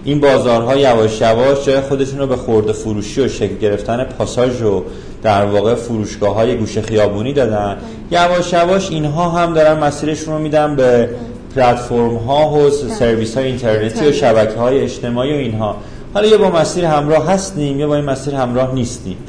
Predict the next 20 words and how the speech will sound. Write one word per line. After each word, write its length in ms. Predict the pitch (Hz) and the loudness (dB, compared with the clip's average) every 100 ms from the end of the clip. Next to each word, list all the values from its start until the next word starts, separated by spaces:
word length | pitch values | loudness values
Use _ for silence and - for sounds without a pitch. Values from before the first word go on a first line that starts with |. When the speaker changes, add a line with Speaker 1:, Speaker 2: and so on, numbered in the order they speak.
| - - - | -16 -16 -4
Speaker 1:
اونا 200 | 131 147 | 0 0
که 100 | 170 | 0
پول 300 | - 185 190 | 0 0 2
دارن 580 | 165 147 139 135 131 131 131 - - | 4 4 4 2 2 -2 -8 -14 -10
سعی 260 | - 139 | 0 2
می‌کنن 320 | 143 143 147 147 | 2 -2 -2 -2
تو 140 | 139 | -2
هر 200 | 127 139 | 0 2
بخشی 400 | 139 160 160 147 | 4 2 2 -2
حضور 320 | 131 113 113 | -2 -2 -2
داشته 320 | 110 104 - | 0 0 0
باشن، 280 | 107 107 107 | 0 0 0
اونایی 220 | 110 120 | -2 0
هم 160 | 131 147 | 0 -2
که 80 | 143 | 0
کمتر 440 | 131 120 135 147 | 0 0 2 4
دارن 380 | 147 147 143 143 139 - - | 4 4 4 0 -4 -12 0
باید 140 | 127 131 | 2 4
انتخاب 500 | 123 113 117 107 92 | 2 0 2 0 0
کنن. 240 | 92 92 | -4 -6